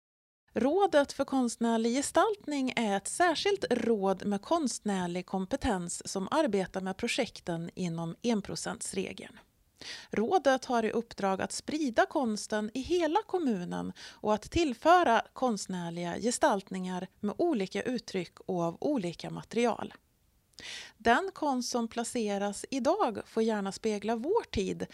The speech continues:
så som den äldre konsten är en spegel av sin tid. Rådet för konstnärlig gestaltning har en rådgivande roll. Teknik- och fastighetsnämnden fattar sedan besluten om vilka projekt som ska genomföras.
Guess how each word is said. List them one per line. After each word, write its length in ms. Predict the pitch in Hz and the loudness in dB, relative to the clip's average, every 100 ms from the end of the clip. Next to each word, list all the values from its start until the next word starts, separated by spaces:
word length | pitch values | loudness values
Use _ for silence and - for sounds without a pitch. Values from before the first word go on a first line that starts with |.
| - - | -12 -14
så 240 | - 247 233 | -2 0 2
som 240 | 240 233 | 2 2
den 160 | 277 285 | 2 4
äldre 380 | 339 403 311 269 | 4 4 2 0
konsten 720 | 262 220 190 - 190 180 190 | 0 -2 -2 -4 -4 -4 -6
är 100 | 180 | -6
en 120 | 175 | -6
spegel 640 | - 285 269 170 165 160 - | -6 -4 -2 -4 -6 -8 -6
av 120 | 214 | -6
sin 340 | 254 233 180 175 | -4 -4 -4 -6
tid. 340 | - - - - _ _ _ _ _ _ - - - - - | -8 -8 -18 -20 _ _ _ _ _ _ -18 -14 -14 -12 -4
Rådet 520 | 202 190 190 196 - | 0 2 2 0 -2
för 100 | 208 | -4
konstnärlig 580 | 233 220 - 214 202 214 | -2 -2 -2 -2 -2 -2
gestaltning 680 | 247 - 269 381 349 311 233 | -2 0 0 0 -4 -6 -6
har 320 | 226 233 214 | -4 0 0
en 160 | 214 214 | 0 -2
rådgivande 1000 | 226 359 320 254 - 392 226 202 185 185 | 0 2 2 0 4 4 2 -2 -2 -4
roll. 340 | 185 - 214 - _ _ - - - | -4 -8 -14 -20 _ _ -14 -14 -10
Teknik- 340 | - 196 196 202 | -6 -4 -2 -2
och 80 | |
fastighetsnämnden 840 | 220 208 202 190 214 262 330 294 285 | -2 0 -2 -2 0 0 2 0 2
fattar 300 | 285 277 240 | -2 0 0
sedan 320 | 262 220 214 | 0 0 0
besluten 640 | 208 220 202 185 - 190 | -2 -2 -2 -2 -4 -4
om 140 | 185 185 | -2 -4
vilka 220 | 185 196 | -4 -4
projekt 500 | - 330 - 190 - | -2 -2 -2 -4 -8
som 200 | 185 175 | -10 -10
ska 160 | - | -10
genomföras. 920 | 170 185 233 - - - - - - | -6 -2 -2 -4 -10 -12 -12 -14 -14